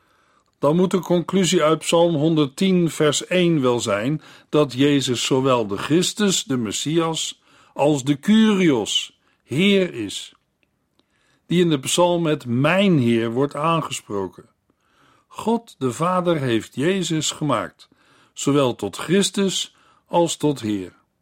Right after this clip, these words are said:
Degene die vanuit de hemel heerschappij heeft over alle dingen. In het voorgaande hebben we gezien dat het woord Kyrios in de Septuaginta de vaste vertaling voor de godsnaam Yahweh is, die men niet durfde uitspreken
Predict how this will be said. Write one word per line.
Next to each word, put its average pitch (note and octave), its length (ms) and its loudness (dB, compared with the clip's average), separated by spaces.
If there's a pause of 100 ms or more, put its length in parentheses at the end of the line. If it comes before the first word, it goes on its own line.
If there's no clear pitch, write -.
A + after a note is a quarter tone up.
(400)
Degene E3 440 0
die D#3+ 160 0
vanuit D#3 320 0
de C#3+ 80 2
hemel E3 440 2
heerschappij F3 920 0
heeft A2 360 -2
over G#2+ 340 -6
alle C3+ 340 -2
dingen. G2 320 -10 (1400)
In C3 100 0
het C3+ 140 0
voorgaande D#3+ 640 2
hebben A#2+ 180 0
we A2+ 60 0
gezien E3 400 0
dat C#3+ 160 2
het A#2+ 160 -4
woord A2+ 320 0
Kyrios B2 680 0
in C3+ 140 -2
de B2 80 -2
Septuaginta C#3 1000 0
de B2 100 -4
vaste D#3 440 -2
vertaling B2+ 600 -2
voor B2 140 -4
de A2+ 100 -4
godsnaam A#2+ 640 -4
Yahweh A#2 500 -2
is, - 340 -16 (600)
die C#3+ 160 0
men A#2+ 220 2
niet D#3+ 280 0
durfde A2+ 420 -2
uitspreken A#2 880 -6